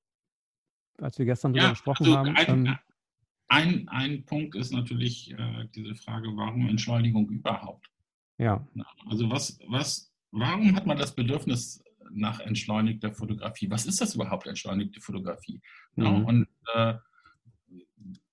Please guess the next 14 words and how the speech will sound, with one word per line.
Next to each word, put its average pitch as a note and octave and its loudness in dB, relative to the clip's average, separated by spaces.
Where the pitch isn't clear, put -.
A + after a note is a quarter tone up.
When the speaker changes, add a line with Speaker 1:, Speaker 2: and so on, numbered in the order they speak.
Speaker 2:
wir G#2+ -4
haben C#3 2
ja D3 0
schon B2 0
ein A#2 2
paar C3 0
Sachen D3+ -4
gesagt, A2 -2
ne? C#3+ 0
Speaker 1:
Mhm. A#2 4
Speaker 2:
Aber C3 0
das, C#3+ -4
was, - 0
was, A#2+ -4